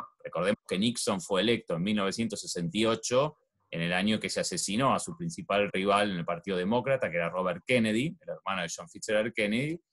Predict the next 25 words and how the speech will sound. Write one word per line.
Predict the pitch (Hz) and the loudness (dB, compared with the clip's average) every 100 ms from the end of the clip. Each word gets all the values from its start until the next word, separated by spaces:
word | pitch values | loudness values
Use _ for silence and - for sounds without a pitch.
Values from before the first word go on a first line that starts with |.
| _ | _
y | 95 | -2
en | 95 | 0
el | |
año | 92 101 117 | 2 2 0
que | 90 | -2
se | 98 | -6
asesinó | 90 90 113 113 120 139 165 _ _ | -4 -2 0 2 4 2 0 _ _
nada | 87 90 | -4 0
menos | 104 113 | 0 0
que | 90 | 0
a | |
Martin | 92 104 110 101 95 | 2 2 2 0 0
Luther | 107 110 98 | 0 0 0
King. | 147 135 90 76 _ | 2 2 0 -4 _
Es | 76 | -18
decir, | - 85 78 | -12 -8 -2
a | 85 | 2
eso | 104 117 | 2 0
está | 101 95 | 0 0
apuntando | - 95 90 95 90 | 0 -4 -2 -2 0
Trump, | - 107 95 78 _ _ _ | 2 2 0 -4 _ _ _
a | 82 | -10
que | - 90 | -2 0
el | 85 | 2
miedo | 101 139 147 117 95 82 73 | 4 4 4 4 2 -2 -4